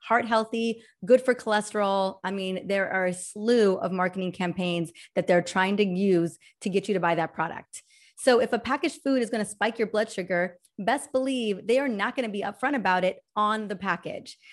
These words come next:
A great example of this is Honey Nut Cheerios, which is the number one cereal purchased by millions of people in the U S every single year. Now, on the package, it advertises to be low cholesterol,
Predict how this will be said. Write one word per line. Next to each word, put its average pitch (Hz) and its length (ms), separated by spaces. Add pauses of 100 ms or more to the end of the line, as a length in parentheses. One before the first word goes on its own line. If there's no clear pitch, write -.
(120)
A 220 60
great 226 180
example 262 340
of 214 100
this 196 200 (100)
is 185 100
Honey 240 340
Nut 240 180
Cheerios, - 560 (260)
which 226 140
is 233 100
the 247 80
number 233 340
one 262 200
cereal 226 340
purchased 220 460
by 202 120
millions 220 380
of 220 80
people 208 540
in 214 180
the 220 80
U 190 220
S 170 180 (240)
every 208 260
single 180 240
year. 165 380 (340)
Now, - 80
on 269 160
the 302 60
package, 208 520
it 208 100
advertises 196 480
to 175 80
be 185 140
low 175 200
cholesterol, 226 680